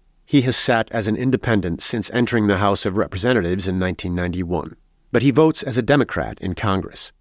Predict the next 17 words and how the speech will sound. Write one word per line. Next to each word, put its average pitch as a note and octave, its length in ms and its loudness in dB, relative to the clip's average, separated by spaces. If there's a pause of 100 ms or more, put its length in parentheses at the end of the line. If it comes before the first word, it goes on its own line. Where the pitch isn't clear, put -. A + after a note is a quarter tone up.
(280)
and G2+ 200 0
ran G#2+ 300 4
both B2+ 320 2
his A#2 120 -2
presidential G2+ 560 0
campaigns E2 720 -4
as D#2+ 200 -8
one. D#2 280 -2 (840)
Yet B2 160 2
he D3 80 4
denounces B2 640 4
the G#2 80 -2
party G2+ 320 2
establishment F#2 720 -2
as F2 340 -4 (420)
a - 80 -4
consultant-driven, B2+ 1120 2